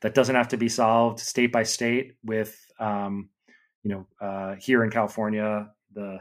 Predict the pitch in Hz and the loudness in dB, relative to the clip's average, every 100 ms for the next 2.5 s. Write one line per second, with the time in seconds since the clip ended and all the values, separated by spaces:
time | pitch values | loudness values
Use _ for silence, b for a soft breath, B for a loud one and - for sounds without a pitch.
0 | - 95 85 98 92 _ - 117 107 107 | -16 -20 -18 -18 -18 _ -12 -6 -6 -4
1 | 101 - _ _ 110 92 - 135 131 131 | -8 -10 _ _ -10 -10 -2 2 6 6
2 | 135 135 127 127 | 4 0 -4 -6